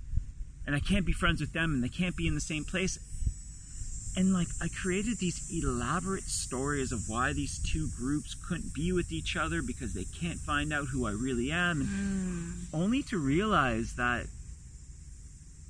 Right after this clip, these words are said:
Speaker 1: that was all in my head. I designed this whole idea within my head that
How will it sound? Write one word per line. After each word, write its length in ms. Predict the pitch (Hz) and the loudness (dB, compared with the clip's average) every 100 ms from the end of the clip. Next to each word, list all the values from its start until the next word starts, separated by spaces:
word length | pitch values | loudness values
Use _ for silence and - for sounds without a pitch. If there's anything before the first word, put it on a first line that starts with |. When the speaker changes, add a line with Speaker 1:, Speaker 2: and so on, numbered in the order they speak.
| - - - - - | -16 -16 -16 -16 -14
Speaker 1:
that 100 | - | -6
was 160 | 185 180 | -2 0
all 160 | 180 165 | 2 2
in 60 | |
my 160 | 123 120 | 2 2
head. 260 | 185 226 - - - - - - - | 0 -2 -8 -12 -12 -12 -12 -8 -2
I 80 | 151 | 0
designed 560 | 156 117 131 175 196 | 2 4 4 4 4
this 140 | 156 - | 2 -2
whole 420 | - 143 180 196 | -4 0 2 4
idea 640 | 147 113 101 131 170 160 | 2 0 -2 -2 0 0
within 320 | 123 123 139 | -2 -4 -4
my 140 | 147 135 | -2 0
head 340 | 135 220 180 | 2 2 0
that 180 | 123 120 | -2 -2